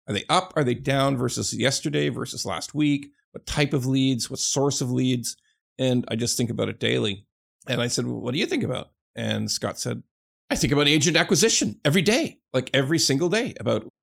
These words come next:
is there calls out? Is there relationships being created? Is there people getting signed up? When will they finish being signed up? When will they transition to our brokerage? When will they get going? Uh, when will they get licensed? When will we see applications out?" So it's fascinating to me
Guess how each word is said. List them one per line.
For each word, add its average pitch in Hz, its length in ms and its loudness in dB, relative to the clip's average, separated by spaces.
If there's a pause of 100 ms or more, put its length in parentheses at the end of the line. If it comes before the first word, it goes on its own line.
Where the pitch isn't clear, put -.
(200)
is 104 100 -12
there 107 80 -4
calls 202 380 4
out? - 240 0 (340)
Is 113 220 0
there 110 320 2
relationships 135 680 0
being 117 160 2
created? 104 440 -2
Is 110 240 -4
there 113 460 -2 (280)
people 165 180 2
getting 156 160 4
signed 156 340 2
up? 196 260 0
When 117 260 2
will 147 100 4
they 151 100 2
finish 196 360 -2
being 135 160 2
signed 110 280 0
up? - 200 -6
When 110 180 0
will 123 100 2
they 139 100 2
transition 156 440 0
to 165 60 0
our 165 100 2
brokerage? 190 440 0 (360)
When 139 320 2
will 156 160 4
they 156 160 4
get 165 240 0
going? 147 360 4
Uh, 120 160 4
when 127 140 2
will 143 80 2
they 156 80 -2
get - 80 -6
licensed? 127 540 0
When 127 100 2
will 139 80 2
we 143 140 0
see 156 260 0
applications 143 560 -4
out?" 120 140 -4 (300)
So 156 280 2
it's 151 140 0
fascinating 196 640 2
to 131 100 0
me 135 480 2